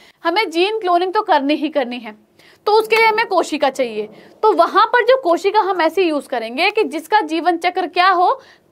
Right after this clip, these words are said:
कम हो, और कम समय में वो ज़्यादा क्या कर सके, कॉपीज बना सके, हम ऐसी कोशिका को सेलेक्ट करेंगे।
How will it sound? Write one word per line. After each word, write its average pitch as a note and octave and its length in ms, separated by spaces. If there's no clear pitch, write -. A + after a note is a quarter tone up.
कम F#4+ 220
हो, - 200
और F#4 120
कम G#4 320
समय G4 260
में G4 100
वो G#4+ 140
ज़्यादा D4 360
क्या F4+ 140
कर F4+ 140
सके, G4 240
कॉपीज D#4+ 520
बना G#3+ 220
सके, - 260
हम G4+ 120
ऐसी G#4+ 220
कोशिका F4 400
को F4 120
सेलेक्ट A#3 360
करेंगे। A3 320